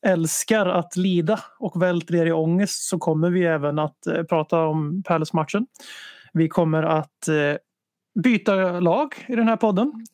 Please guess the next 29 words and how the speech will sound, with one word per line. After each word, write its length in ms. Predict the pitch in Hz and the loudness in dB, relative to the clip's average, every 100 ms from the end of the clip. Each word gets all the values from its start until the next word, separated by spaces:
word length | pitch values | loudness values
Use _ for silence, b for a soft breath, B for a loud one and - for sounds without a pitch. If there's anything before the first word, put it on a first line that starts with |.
| - | -2
och 340 | 185 170 - | -2 -2 -2
vi 100 | 175 | 0
kommer 220 | 170 180 | 2 2
också 280 | 175 175 175 | 0 -2 -2
att 180 | 165 160 | -2 -2
ta 200 | 175 165 | -4 -4
ställning 680 | - - 208 202 151 180 190 | -6 0 2 2 2 0 0
till 180 | 180 160 | 0 0
lyssnarnas 580 | 170 170 165 151 156 - | 0 -2 -2 -2 -4 -4
påståenden. 800 | - 214 180 - 170 156 185 170 | 0 0 0 -2 -2 2 2 0
Ett 120 | 156 | 0
helt 220 | 185 170 | 0 0
nytt 280 | 180 180 - | 0 -2 -4
segment 500 | 180 170 160 139 127 | -4 0 0 -2 -4
med 320 | 170 147 139 135 B B - | -2 0 -2 -4 B B 0
en 80 | |
helt 260 | 160 170 156 | 2 2 2
ny 100 | 165 | 0
jingle 520 | 151 170 151 175 185 | 2 2 2 0 0
där 40 | 143 | -2
som 180 | 151 | -2
ni 60 | 147 | -4
kommer 200 | 156 156 | -2 -2
bjussas 360 | 147 151 - - | 0 -2 -4 -4
på 160 | 170 | -4
i 40 | 147 | -4
slutet 320 | 165 151 160 | -4 -2 -2
av 100 | 156 | 0
avsnittet. 460 | 151 - 180 - | -2 -4 -4 -6